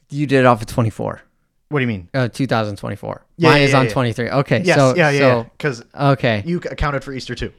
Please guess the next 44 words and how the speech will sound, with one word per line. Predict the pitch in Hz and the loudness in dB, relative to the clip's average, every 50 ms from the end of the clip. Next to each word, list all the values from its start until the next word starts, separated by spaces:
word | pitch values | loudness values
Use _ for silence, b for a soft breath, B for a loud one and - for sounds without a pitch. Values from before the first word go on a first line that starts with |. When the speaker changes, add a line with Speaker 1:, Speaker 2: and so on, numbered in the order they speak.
| - | -6
Speaker 1:
Yes, | - 127 139 123 117 - | 0 2 2 2 0 0
I | - 131 | 0 0
Speaker 2:
I | 143 | 4
Speaker 1:
did | 139 139 | 6 6
Speaker 2:
gotcha. | 143 139 | 6 6
Speaker 1:
ac-, | 135 - - | 4 2 0
I | - 127 | 0 0
did | 117 - 143 135 | 2 2 2 2
account | 131 - 147 135 131 113 | 2 4 2 2 2 2
for | - 151 139 | 0 -2 0
Easter. | 131 127 - - 135 123 | 0 0 -2 0 2 4
Speaker 2:
Okay. | 135 127 135 135 131 | 4 4 4 2 2
Speaker 1:
It's | 123 - - | 0 0 -2
just | - 139 113 - - | -2 -2 -2 -2 -2
the | - 131 | -4 -4
fall, | - - - 139 123 123 123 123 - | -4 -2 0 2 2 2 2 0 0
like, | 131 123 120 - | -2 -2 -2 -2
it, | 135 120 | -2 -4
Speaker 2:
Yeah, | 127 107 101 | -4 -4 -4
we | 107 | -2
Speaker 1:
I | 117 123 | 0 2
Speaker 2:
get | 127 135 | 2 2
Speaker 1:
have, | 127 | 2
we | 117 | 0
Speaker 2:
different | 113 135 123 | 0 0 0
Speaker 1:
have | 113 104 | 0 2
Speaker 2:
year. | 117 | 2
Speaker 1:
one | 131 131 131 | 2 4 4
more. | 127 123 120 117 113 117 123 - _ - 139 | 4 4 2 2 0 -2 -6 -10 _ -6 -4
Okay, | 135 127 - 120 107 | -4 0 0 -2 -2
so | - - 135 120 117 - B B B B B B B B B B | 0 0 0 0 0 -2 B B B B B B B B B B
you | - 139 170 185 185 | 0 2 4 6 8
have | 175 156 151 135 135 | 8 6 6 4 4
next | 143 143 143 - - - | 4 4 4 2 0 -4
week | 143 131 113 - | -4 -4 -4 -2
as | 120 104 107 | -4 -4 -4
Easter. | 107 98 - - - 107 107 107 - _ _ - | -6 -6 -8 -8 -8 -8 -6 -8 -10 _ _ -12
Speaker 2:
Mm. | 139 123 113 104 104 | -10 -8 -8 -10 -8
Speaker 1:
So | - - 127 113 | -4 -2 -2 0
this | 110 127 123 - | 0 0 -2 -2
is | 143 123 117 | -4 -4 -2
an | 123 110 | -4 -2
off | 101 107 110 101 - - | -2 -2 -2 -2 -4 -6
week. | 127 113 85 80 - - - _ | -12 -12 -12 -14 -18 -20 -20 _